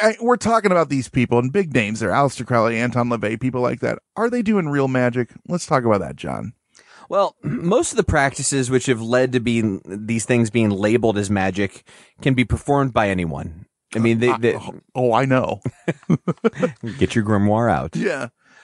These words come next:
Speaker 2: For instance, some charms can be recited by individuals with no specific knowledge nor claim to having a specific power. You just go read the spell.
Speaker 1: I, I said this earlier. Think about doing a smudging.
Speaker 2: Yeah.
Speaker 1: That is a,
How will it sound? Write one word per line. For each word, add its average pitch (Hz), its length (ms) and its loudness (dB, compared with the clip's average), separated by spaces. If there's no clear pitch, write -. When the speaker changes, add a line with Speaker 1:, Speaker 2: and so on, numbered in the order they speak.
Speaker 2:
For 202 120 0
instance, 165 280 2
some 160 160 2
charms 143 500 0
can 131 120 0
be 120 120 2
recited 117 500 0
by 120 180 0
individuals 117 640 0
with 110 160 -4
no 107 240 0
specific - 1000 -2
knowledge 110 640 0
nor 120 280 0
claim 139 560 0
to 113 80 -2
having 107 420 2
a 95 80 -2
specific - 580 -2
power. 123 380 2
You 104 220 -2
just 107 200 -6
go 113 120 2
read 104 260 2
the 107 60 -4
spell. 85 400 -2
Speaker 1:
I, - 260 -4
I - 20 2
said 160 220 0
this 160 140 -2
earlier. 135 180 2
Think 151 180 -2
about 156 140 0
doing 165 140 -2
a 131 60 0
smudging. 156 540 -2
Speaker 2:
Yeah. 117 180 2
Speaker 1:
That 151 220 4
is 170 320 0
a, 143 420 4